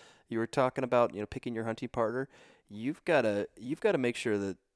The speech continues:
you're mentally prepared and your hunting partner is mentally prepared. You know, there's people that are on different levels of fitness, um, and, and you don't want to, uh, you don't wanna be completely mismatched in that area.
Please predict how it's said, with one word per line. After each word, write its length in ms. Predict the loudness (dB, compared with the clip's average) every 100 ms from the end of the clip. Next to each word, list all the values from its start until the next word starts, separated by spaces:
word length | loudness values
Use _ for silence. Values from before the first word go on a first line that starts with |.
| _
you're 240 | -10 -6 -6
mentally 760 | -6 -10 -4 -2 -2 -2 -2
prepared 720 | -2 -6 -8 -4 -2 -2 -6 -12 _ _
and 280 | -6 -6 -6 -12 -12
your 240 | -4 -2 -2
hunting 320 | -6 -8 -10
partner 320 | -8 -10 -10
is 100 | -12
mentally 300 | -12 -8 -8
prepared. 440 | -8 -8 -8 -10 -16 -20 -20 _ -20 -20 -10
You 140 | -6
know, 80 | -2
there's 180 | -2 0
people 300 | -2 -2 0
that 120 | 2
are 120 | 2
on 100 | 0
different 320 | 0 -4 -2
levels 300 | -2 -2 -4
of 80 | -6
fitness, 500 | -4 -2 -2 -2 -4 -8 -20 -20 -8
um, 440 | -4 -4 -4 -8 -12 _ -6
and, 320 | -4 -4 -6
and 160 | -8 -6
you 120 | -4
don't 260 | 2 2 2
want 320 | 0 0 -2
to, 480 | -6 -4 -2 -2 -2
uh, 180 | -2 -4 -6 -8
you 80 | 0
don't 180 | 0
wanna 140 | 0 -2
be 260 | -2 -4 -6
completely 400 | -14 -8 -6 -4
mismatched 560 | -2 -2 -2 -4 -2 -4
in 80 | -2
that 180 | 0
area. 400 | 0 0 0 -2